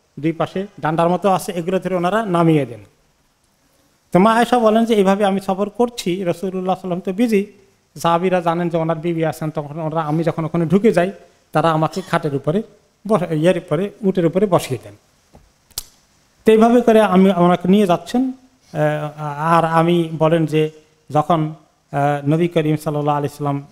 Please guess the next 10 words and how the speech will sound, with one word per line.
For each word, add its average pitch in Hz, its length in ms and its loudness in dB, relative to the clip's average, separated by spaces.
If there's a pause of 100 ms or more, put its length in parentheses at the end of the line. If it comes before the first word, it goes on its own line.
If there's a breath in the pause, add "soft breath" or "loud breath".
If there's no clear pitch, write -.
যুদ্ধ 147 220 -2
শেষ - 320 -4
হয়ে 254 180 2
গেল, 170 240 0 (560)
আমরা 147 500 0 (220)
তখন 139 380 -2 (600)
ফেরত 170 300 2
আসছি 139 400 -8 (380)
মদিনার 139 380 0
দিকে। - 240 -20